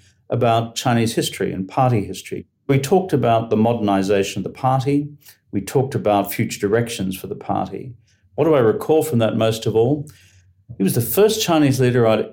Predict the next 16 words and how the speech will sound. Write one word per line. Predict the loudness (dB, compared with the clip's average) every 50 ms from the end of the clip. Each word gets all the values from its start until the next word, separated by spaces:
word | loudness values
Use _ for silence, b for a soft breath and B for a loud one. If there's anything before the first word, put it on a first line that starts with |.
| -4 0
ever | 0 2 2 2 2 2 0
sat | 0 0 0 2 0 0 0 0
down | 2 2 4 4 2 2
with | 2 0 0 -2 -4
who | -2 -2 -2
didn't | 0 0 0 0 2 2 2
use | 2 0 0 0 0
a | 0
note. | 0 2 2 2 2 0 -2 -4 -12 _ _ _
<laughs> | 0 0 0 -2 -4 -4 -4 -8 -16 -20 -20 -20 -10 -4
He, | -2 0 2 2
uh, | 2 2 2 0 0
simply | -2 0 0 0 0 2 2 2 2
extemporated | 2 0 -2 -2 0 0 0 2 2 2 2 2 2 2 0
about | 0 2 2 2 2 0 -2 -2 0
everything. | 0 0 0 -2 -4 -4 -8 -12 -14 -16 -16